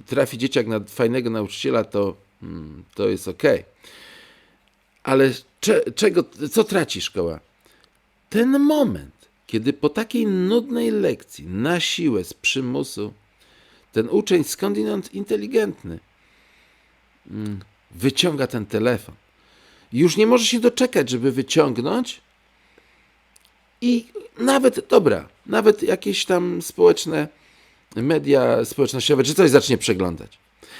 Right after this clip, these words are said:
Chodzi mi o to, czemu szkoła nie, czemu Ministerstwo Edukacji nie pochyla się nad tym,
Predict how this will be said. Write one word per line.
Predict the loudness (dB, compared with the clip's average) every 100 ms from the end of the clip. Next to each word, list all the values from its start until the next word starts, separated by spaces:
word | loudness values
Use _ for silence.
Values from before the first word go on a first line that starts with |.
| -20 -20
Chodzi | -8 2 2 4
mi | 0 0
o | 4 4
to, | 2 -8 -8 _ _ _ _ _ _ _ -6
czemu | 2 4 4 0
szkoła | 2 6 6 4 -8 _ _ _ _ -10
nie, | -2 2 2
czemu | 2 0 2
Ministerstwo | 0 -2 -4 -4 -4 -4 -6
Edukacji | -6 -4 -6 -6 -8
nie | -6 -4
pochyla | -4 2 2
się | 2 0
nad | 0 0 -2 _
tym, | -14 -14